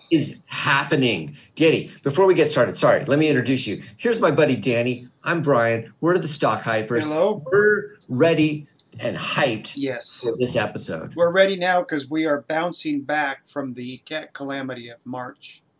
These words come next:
Speaker 1: We are. We are. My portfolio is starting to do good,
Speaker 2: Mine
Speaker 1: Danny. I'm,
Speaker 2: too.
Speaker 1: I'm like,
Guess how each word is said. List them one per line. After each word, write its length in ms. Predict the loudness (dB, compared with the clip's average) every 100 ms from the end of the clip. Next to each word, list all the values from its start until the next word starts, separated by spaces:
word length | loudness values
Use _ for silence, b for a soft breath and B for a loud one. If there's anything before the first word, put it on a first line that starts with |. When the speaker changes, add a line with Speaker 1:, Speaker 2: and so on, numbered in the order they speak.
| _
Speaker 1:
We 160 | 0 4
are. 340 | 4 2 -4 0
We 120 | 4
are. 180 | 4 4
My 140 | 2
portfolio 460 | 2 0 2 2 2
is 60 | 2
starting 260 | 2 0
to 120 | -4
do 60 | -2
good, 320 | 2 2 4
Speaker 2:
Mine 180 | 2 2
Speaker 1:
Danny. 40 | 4
I'm, 120 | 2
Speaker 2:
too. 80 | 2
Speaker 1:
I'm 160 | 0
like, 240 | 4 2